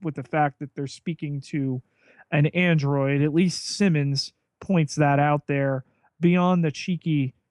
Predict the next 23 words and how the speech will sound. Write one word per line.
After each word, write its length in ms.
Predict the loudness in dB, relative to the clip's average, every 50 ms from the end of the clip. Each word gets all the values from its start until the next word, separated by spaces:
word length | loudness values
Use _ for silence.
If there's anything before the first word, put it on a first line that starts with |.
| _ _
first 400 | -4 -2 -2 -2 -2 -4 -6 -6
that, 200 | -2 -2 -2 -2 -4 _ _ _
you 100 | -4 -2
know, 340 | -2 0 0 -2 -2 -4 -6 -10 -16 -20 -14 -6
"Well, 180 | -2 0 2 4
no 140 | 4 4
wonder 280 | 4 4 2 4 4 2
you've 220 | 4 4 2 2
been 160 | 2 0 0 -2
spending 420 | -2 -2 0 0 2 2 0 0
so 180 | 0 0 0 2
much 260 | 2 0 -2 -6 -14
time 360 | -8 -2 0 2 2 4 4
with 140 | 2 2 2
her, 140 | 2 0 0
Fitz. 340 | 0 2 0 0 0 -2 -10
She's 280 | -6 -2 0 0 0
so 260 | 0 0 2 2 2 2
beautiful. 720 | 0 0 2 2 4 2 2 2 2 2 2 2 0 -2 _ _ -20 -20 -20 -16 -6
She's 280 | 0 2 4 4 2 0 -2
obviously 640 | 0 2 2 4 4 4 2 2 0 2 2 4 4
an 80 | 4 4
android." 680 | 2 2 2 2 2 0 0 0 0 0 0 0 -2